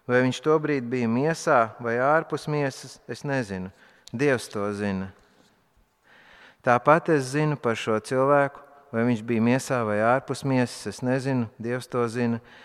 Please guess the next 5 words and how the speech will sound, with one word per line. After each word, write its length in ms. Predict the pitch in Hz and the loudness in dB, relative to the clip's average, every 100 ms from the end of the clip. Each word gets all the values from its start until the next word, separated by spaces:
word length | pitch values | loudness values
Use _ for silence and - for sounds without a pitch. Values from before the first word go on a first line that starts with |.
| - - - | -20 -20 -2
ka 100 | 131 | 2
viņš 220 | 156 156 | 2 0
tika 280 | 143 127 131 | -2 0 0
aizrauts 460 | 151 151 151 143 - | 2 4 4 4 0
paradīzē 760 | 139 135 127 107 104 95 101 | 2 2 2 -2 -4 -2 -2